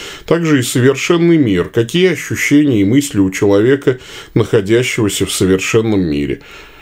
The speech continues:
Может, мой вопрос покажется простым и поверхностным, но я возвращаюсь к нему снова и снова, и пока не получается найти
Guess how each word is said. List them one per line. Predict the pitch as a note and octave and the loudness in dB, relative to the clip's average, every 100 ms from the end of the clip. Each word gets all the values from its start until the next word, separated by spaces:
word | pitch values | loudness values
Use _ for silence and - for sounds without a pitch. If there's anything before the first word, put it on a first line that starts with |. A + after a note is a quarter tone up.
| - | -4
Может, | A#2+ A#2 | -2 0
мой | C3 A#2+ | 0 2
вопрос | A2+ A#2 A2 | 2 0 -4
покажется | - A2+ A2 G#2+ F#2+ - A#2 G#2 G2 | -2 -2 0 -2 -2 -4 0 2 0
простым | F#2+ A#2 A2+ - G2+ F#2+ | 0 -2 0 -2 0 0
и | |
поверхностным, | B2 B2+ F3 G3+ G3 C#3 - G2 F#2 | 0 0 2 0 -2 -6 -2 0 2
но | |
я | F#2 | 0
возвращаюсь | F#2 F2+ F#2 - A2 G#2 | 0 -2 -2 -2 -4 -4
к | - | -2
нему | F#2+ F#2 | -2 -2
снова | - A#2 G#2 G2+ | -2 0 0 0
и | |
снова, | A2+ D#3+ F#3 F#3 D#3 | -2 0 2 4 2
и | A2 | -2
пока | - F#2 - B2+ | -2 -4 0 2
не | A#2 | 0
получается | F#2+ F#2 F2+ - A#2 A2 - | -2 -2 -2 0 -2 -2 -6
найти | E2 F2+ F2+ - A#2+ | -2 -2 -4 -2 -4